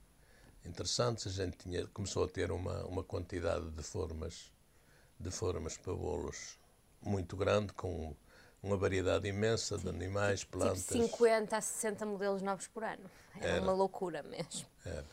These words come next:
Speaker 1: E, portanto, por outro lado, nós tínhamos também uma, uma, uma relação de afetividade muito grande com os nossos clientes. Eu recordo-me, inicialmente, os meus tempos, os tempos iniciais foram muito difíceis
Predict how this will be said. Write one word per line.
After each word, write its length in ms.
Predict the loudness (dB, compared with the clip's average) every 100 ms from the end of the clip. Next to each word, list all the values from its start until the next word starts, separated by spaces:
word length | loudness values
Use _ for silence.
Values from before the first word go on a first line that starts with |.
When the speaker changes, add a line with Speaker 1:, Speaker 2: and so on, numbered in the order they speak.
| -20 -20 -20 -20 -20 -20 -20 -14 -12
Speaker 1:
E, 60 |
portanto, 560 | -8 -4 0 0 -2 -12 -20 -20 -20 -2
por 120 | 4
outro 220 | 6 8
lado, 300 | 12 12 10
nós 220 | 6 4 4
tínhamos 420 | 2 4 2 0
também 380 | 2 4 4 4
uma, 320 | 0 0 -2 -4 -10 -20 -20 -20 -18 -18 -4
uma, 420 | 0 4 4 2 0
uma 160 | 2
relação 400 | 4 4 4 4
de 80 | 2
afetividade 680 | 4 2 4 2 4 4 4
muito 380 | 4 4 4
grande 280 | 6 6 4
com 100 | -2
os 80 | -2
nossos 260 | 0 0 -2
clientes. 720 | -2 0 0 -4 -8 -16 -16 -20 -20 -20 -20 -20 -4
Eu 120 | 0
recordo-me, 500 | 2 6 6 4 -2 -2
inicialmente, 560 | -2 2 4 4 2 0
os 80 |
meus 220 | -2 -2 0
tempos, 340 | -4 -4 -8
os 320 | -8 -8 -4
tempos 260 | -4 -4 -4
iniciais 380 | -4 0 0 0
foram 240 | -2 -2
muito 180 | -4 -6
difíceis 600 | -6 -2 -2 -2 -4 -6